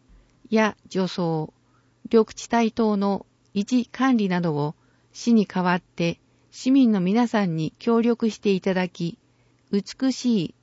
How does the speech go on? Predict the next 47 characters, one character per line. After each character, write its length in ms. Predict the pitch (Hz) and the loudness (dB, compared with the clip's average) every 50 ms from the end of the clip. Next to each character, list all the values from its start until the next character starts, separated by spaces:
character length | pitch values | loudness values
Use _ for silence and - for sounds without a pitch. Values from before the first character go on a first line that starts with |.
| _ | _
道 220 | - 214 233 254 262 | 0 2 2 4 4
路 140 | 269 254 | 2 0
環 240 | - - 254 254 240 | 0 0 0 0 0
境 200 | - - 254 240 233 | 0 0 2 2 2
づ 160 | 208 - 233 | 0 -2 -4
く 120 | - 240 | -2 -2
り 120 | 202 185 165 | -2 -2 -2
に 200 | 156 156 156 - | -2 -2 -4 -4
取 240 | - 185 185 190 | -4 -4 -4 -4
り 20 | 190 | -4
組 200 | - 214 214 190 | -2 0 0 0
ん 40 | 160 | 0
で 60 | 156 | -2
い 120 | 151 147 | -2 -2
ま 180 | 143 151 147 147 | -2 -4 -4 -4
す。 200 | - - - _ _ _ _ _ _ _ _ _ _ _ _ _ _ _ _ _ _ _ _ _ | -6 -12 -20 _ _ _ _ _ _ _ _ _ _ _ _ _ _ _ _ _ _ _ _ _
こ 140 | - - 247 | -4 0 2
の 120 | 254 262 | 2 2
活 300 | 254 - 240 240 - 247 | 2 0 -2 -2 0 0
動 240 | 226 254 247 240 233 | 2 4 4 4 4
に 240 | 220 214 214 208 - _ | 2 2 0 -2 -4 _
協 180 | - 254 254 254 | -2 0 2 2
力 300 | 254 262 247 - 262 233 | 2 2 0 0 -2 -2
し 80 | - | -2
て 120 | - - 233 | -2 -2 -2
い 80 | 226 | 0
た 140 | 220 - 226 | 0 0 0
だ 140 | 220 226 220 | 0 0 0
け 140 | - 214 214 | 0 0 0
る、 200 | 175 160 170 170 - _ _ _ _ _ _ _ _ | 0 0 -2 -4 -8 _ _ _ _ _ _ _ _
お 200 | - - 208 214 | -4 2 4 4
お 40 | 226 | 4
む 140 | 220 214 214 | 4 4 2
ね 240 | 196 196 190 190 - _ | 2 0 0 -2 -4 _
五 160 | - - 202 240 | -4 0 2 4
人 280 | 247 262 262 254 240 - | 4 4 4 2 2 0
以 120 | - 240 226 | 0 -2 2
上 240 | 226 240 220 190 160 | 2 2 2 2 0
の 260 | 151 151 147 - - _ _ | -2 -4 -4 -6 -10 _ _
ボ 100 | 190 196 | 0 2
ラ 140 | 220 226 226 | 4 4 2
ン 80 | 220 | 2
テ 100 | - 226 | 0 0
ィ 80 | 220 214 | 0 0
ア 60 | 208 | 2
団 240 | 196 196 196 180 151 | 2 0 0 -2 -2
体、 240 | - 180 156 - | -4 -6 -6 -6